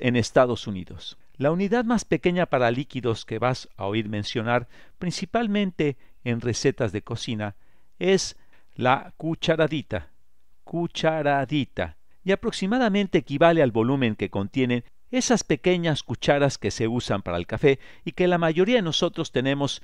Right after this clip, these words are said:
en nuestras cocinas. Así, por ejemplo, puede estar indicado en las recetas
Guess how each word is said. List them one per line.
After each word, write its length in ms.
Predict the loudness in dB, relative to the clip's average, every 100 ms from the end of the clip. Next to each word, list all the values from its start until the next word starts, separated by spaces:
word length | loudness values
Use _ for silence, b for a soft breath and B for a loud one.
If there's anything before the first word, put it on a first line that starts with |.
| b
en 160 | 0 2
nuestras 380 | 2 -2 -4 -4
cocinas. 600 | -4 -4 -4 -8 -14 -12 -6
Así, 280 | -4 -2
por 180 | 2 2
ejemplo, 340 | 4 2 0 0
puede 200 | 2 2
estar 240 | 4 2
indicado 420 | 2 0 2 2
en 60 | 4
las 120 | 0
recetas 500 | 0 0 0 0 -2